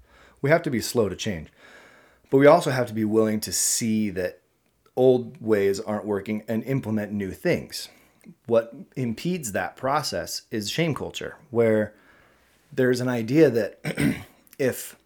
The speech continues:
I think in a new way or embrace new things, that that makes me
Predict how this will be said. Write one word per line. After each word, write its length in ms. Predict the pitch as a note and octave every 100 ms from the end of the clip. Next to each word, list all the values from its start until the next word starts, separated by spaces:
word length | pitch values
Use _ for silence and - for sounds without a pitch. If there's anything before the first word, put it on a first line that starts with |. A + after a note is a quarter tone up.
| _ _ _ _ _ _ -
I 320 | A2 C3+ C#3 - _
think 520 | - - D#3 D#3+ - -
in 120 | A#2+
a 80 | A2
new 360 | A2 C3 C3+
way 400 | A#2+ A2 A2 A2+
or 320 | A2+ G#2 G#2
embrace 500 | G#2 G2+ A2 A2+ A2 -
new 500 | G#2 G#2 G#2+ G#2+ G#2+
things, 680 | G#2+ - G#2+ E2 F#2 - - _ _ - _ -
that 140 | F#2+
that 240 | A2+ A#2+ A#2
makes 420 | G#2+ G2+ - -
me 560 | F#2 G2+ G2 F#2+ F#2